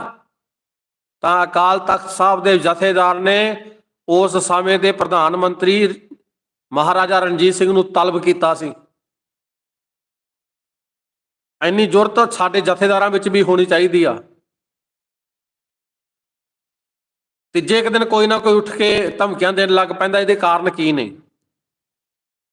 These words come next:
ਮੈਂ ਹੈਰਾਨ ਆ ਵੀ ਦੋ ਬੰਦੇ ਫੜੇ ਜਾਣ ਤੋਂ ਬਾਅਦ ਵੀ ਅੱਜ ਫੇਰ ਹਰਮੰਦਰ ਸਾਹਿਬ ਨੂੰ ਉਡਾਉਣ ਦੀ ਧਮਕੀ ਮਿਲਦੀ ਹੈ।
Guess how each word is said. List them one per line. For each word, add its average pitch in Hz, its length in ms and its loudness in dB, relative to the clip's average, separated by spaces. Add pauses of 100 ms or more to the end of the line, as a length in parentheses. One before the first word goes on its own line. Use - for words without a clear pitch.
(500)
ਮੈਂ 175 140 0
ਹੈਰਾਨ 180 460 2
ਆ 214 80 2
ਵੀ 233 120 -2
ਦੋ 190 300 4
ਬੰਦੇ 226 280 2
ਫੜੇ 208 300 -2
ਜਾਣ 208 340 0
ਤੋਂ 220 140 2
ਬਾਅਦ 196 360 2
ਵੀ 220 200 0 (680)
ਅੱਜ 202 340 0
ਫੇਰ 226 360 0 (460)
ਹਰਮੰਦਰ 208 420 0
ਸਾਹਿਬ 220 260 -2
ਨੂੰ 233 120 4
ਉਡਾਉਣ 202 320 0
ਦੀ 214 100 0
ਧਮਕੀ 208 340 0
ਮਿਲਦੀ 175 420 2
ਹੈ। 127 100 -2